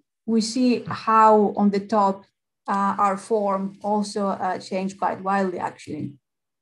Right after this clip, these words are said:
Another thing to mention is that, um,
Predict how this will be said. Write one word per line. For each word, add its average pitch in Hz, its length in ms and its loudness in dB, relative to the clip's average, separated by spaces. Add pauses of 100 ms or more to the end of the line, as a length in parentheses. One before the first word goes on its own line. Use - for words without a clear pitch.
(960)
Another 262 300 6
thing 339 200 6
to 247 80 4
mention 208 460 6
is 233 180 4
that, 214 340 2
um, 202 720 4